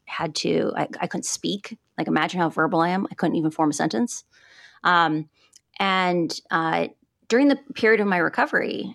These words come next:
and the, the thing they, they don't tell you about recovering from such,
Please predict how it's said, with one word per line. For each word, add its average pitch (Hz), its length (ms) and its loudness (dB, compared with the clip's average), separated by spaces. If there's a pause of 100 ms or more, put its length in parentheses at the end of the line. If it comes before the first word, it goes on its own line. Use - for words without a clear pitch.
(120)
and 170 140 0
the, 160 140 0
the 170 100 -6
thing 247 200 2
they, 185 240 2
they 175 120 -2
don't 170 180 -2
tell - 200 -4
you 202 140 0
about - 400 -2 (100)
recovering 180 560 -4
from 151 140 -4
such, - 500 -6